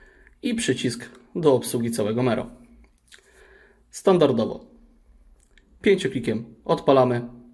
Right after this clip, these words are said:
trzyklikiem zmieniamy moc, jaką podaje nasze urządzenie. Zielony najmocniejszy,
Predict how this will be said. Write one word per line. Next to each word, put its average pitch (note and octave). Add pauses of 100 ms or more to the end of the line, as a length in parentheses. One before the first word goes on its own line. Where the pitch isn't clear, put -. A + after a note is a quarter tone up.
(1500)
trzyklikiem A#2
zmieniamy A#2 (240)
moc, E3 (140)
jaką A#2
podaje A2+
nasze A2+
urządzenie. E3 (1900)
Zielony B2
najmocniejszy, C#3+